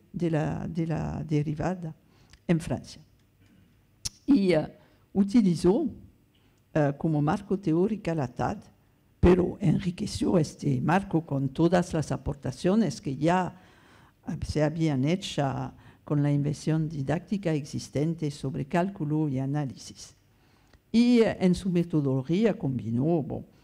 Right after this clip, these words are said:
el análisis de los programas de secundaria, de universidad, libros de textos, hojas de trabajos dirigidos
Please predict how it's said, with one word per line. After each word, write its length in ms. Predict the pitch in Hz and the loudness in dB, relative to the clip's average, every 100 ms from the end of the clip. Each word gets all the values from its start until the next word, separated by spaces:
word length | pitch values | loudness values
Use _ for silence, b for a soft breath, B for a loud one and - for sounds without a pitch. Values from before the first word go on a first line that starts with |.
| b b _ | b b _
el 160 | 156 | 0
análisis 600 | 139 139 160 180 - 170 | 2 2 2 0 -2 -2
de 80 | 160 | 0
los 160 | 139 131 | -2 -4
programas 720 | - 127 135 175 220 214 202 | -8 -4 0 2 4 2 0
de 100 | 139 | -4
secundaria, 1080 | - 107 123 123 156 196 208 185 180 180 180 - | -6 -6 -4 0 2 2 0 0 -2 -4 -8 -12
de 160 | 160 139 | -4 -2
universidad, 920 | 131 120 - - - 156 165 185 185 | -2 -4 -6 -8 -8 -2 0 2 0
libros 560 | 190 156 147 127 135 117 | 0 0 0 -4 -6 -6
de 140 | 123 | -8
textos, 920 | 123 190 202 202 196 - 196 196 - - | -4 0 2 2 -4 -2 -2 -2 -6 -2
hojas 400 | 160 - 165 190 | -2 0 -4 0
de 120 | 156 | -2
trabajos 560 | - 147 135 - 147 | -2 -2 -2 -4 -8
dirigidos 640 | 180 196 165 - 208 185 | -10 -8 -8 -4 -2 -2